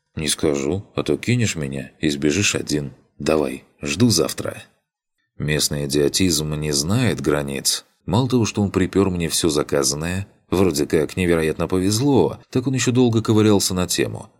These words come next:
"Давай я всю сам, а ты в конце". Короче, отцепил он меня и допустил к столу. Я вынул из сумки свою Эдлу один и надел ее на руку. Что приятно, она стала на порядок лучше, чем для чела,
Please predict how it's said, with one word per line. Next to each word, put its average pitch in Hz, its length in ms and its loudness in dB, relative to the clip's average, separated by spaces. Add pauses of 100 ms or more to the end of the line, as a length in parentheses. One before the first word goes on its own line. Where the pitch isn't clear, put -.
"Давай 67 340 0
я 82 160 2
всю 113 200 2
сам, 139 360 0
а 131 80 2
ты 127 140 2
в 117 60 -4
конце". 92 520 2 (560)
Короче, 104 380 4
отцепил 110 480 2
он 76 120 2
меня 71 280 -6
и 71 40 -4
допустил 104 460 0
к - 80 -6
столу. 55 480 -2 (240)
Я 76 200 2
вынул 120 340 0
из 76 80 0
сумки 113 340 0
свою 78 500 2
Эдлу 78 440 0
один 76 440 -2 (300)
и 101 120 0
надел 76 360 0
ее 71 240 0
на 71 120 -4
руку. - 360 -8 (300)
Что - 240 -2
приятно, 73 580 -2 (200)
она 71 280 -4
стала 92 340 2
на 98 100 0
порядок 85 380 0
лучше, 85 400 2
чем 71 240 -4
для 71 180 0
чела, 67 400 0